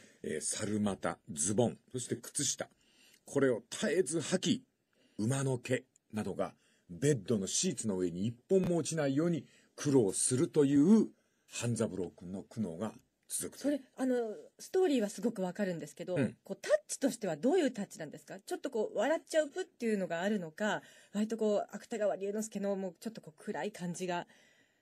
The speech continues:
Speaker 2: いや。
Speaker 1: 暗くはないんだけど、
Speaker 2: ない。うん。
Speaker 1: 文章は格調高いのよ。
Speaker 2: あー。
Speaker 1: いわゆる彼のデビュー作の花とか羅生門を似合わせるように、
Speaker 2: あー。
Speaker 1: 半三郎の苦悩はとかっていうね。
Speaker 2: あ、なるほど。
Speaker 1: 日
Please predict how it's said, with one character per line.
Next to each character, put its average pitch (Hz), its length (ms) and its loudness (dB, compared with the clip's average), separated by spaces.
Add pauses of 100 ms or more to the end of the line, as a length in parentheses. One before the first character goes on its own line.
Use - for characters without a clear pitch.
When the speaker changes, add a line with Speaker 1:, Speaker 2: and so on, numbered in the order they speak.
(300)
Speaker 2:
い 170 80 -2
や。 - 60 8
Speaker 1:
暗 190 200 10
く - 180 2
は 113 120 8
な 117 160 2
い 110 80 2
ん 92 60 -4
だ 85 120 -6
け - 100 -10
ど、 190 80 2
Speaker 2:
な 226 100 4
い。 160 160 -2 (100)
う 175 40 -6
ん。 156 160 -6
Speaker 1:
文 190 260 6
章 127 220 4
は 117 100 6
格 - 300 -10
調 139 200 6
高 113 300 -4
い 90 60 -4
の 71 80 -14
よ。 - 80 -20 (240)
Speaker 2:
あ 147 40 -14
ー。 135 840 -10
Speaker 1:
い - 20 2
わ 110 60 6
ゆ 104 60 2
る 92 100 -2
彼 131 320 4
の 113 140 2
デ 113 180 2
ビ 120 120 0
ュ 135 40 2
ー - 20 2
作 87 300 -10
の 85 100 -8
花 127 380 -2
と 123 140 0
か 87 160 -2
羅 107 180 2
生 165 280 0
門 110 200 0
を 95 60 -4
似 101 180 0
合 101 60 -2
わ 101 120 -4
せ 95 140 -6
る 90 80 -4
よ 85 140 -6
う - 20 -12
に、 73 220 -14
Speaker 2:
あ - 640 -16
ー。 - 40 -16
Speaker 1:
半 190 180 2
三 175 160 4
郎 170 200 2
の 151 160 2
苦 - 180 -6
悩 107 200 2
は 65 200 -2 (160)
と - 80 -18
か 90 60 -6
っ 85 140 -12
て 98 60 -2
い 92 100 -2
う 87 100 -4
ね。 131 280 -2
Speaker 2:
あ、 175 40 -6
な 180 100 -4
る 180 80 -6
ほ 160 140 -10
ど。 - 80 -6
Speaker 1:
日 208 80 0